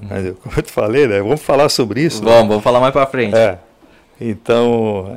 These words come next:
Speaker 2: é, e também veio a, a vi-, a visão prejudicada. E, obviamente, que o, o, os,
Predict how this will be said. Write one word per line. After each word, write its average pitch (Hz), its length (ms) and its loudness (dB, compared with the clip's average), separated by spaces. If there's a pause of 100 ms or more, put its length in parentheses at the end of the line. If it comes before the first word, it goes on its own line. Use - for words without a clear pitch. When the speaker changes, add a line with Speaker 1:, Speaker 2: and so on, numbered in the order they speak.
Speaker 2:
é, 95 680 -6 (120)
e 110 80 -14
também 117 360 0
veio 135 220 2
a, 127 240 -6
a - 20 -8
vi-, 110 300 -10
a 113 80 -4
visão 110 340 -6
prejudicada. 90 680 -10 (100)
E, 214 300 -6 (320)
obviamente, 98 760 -8
que 117 360 -8 (480)
o, 107 80 -10 (500)
o, 92 540 -12
os, - 260 -20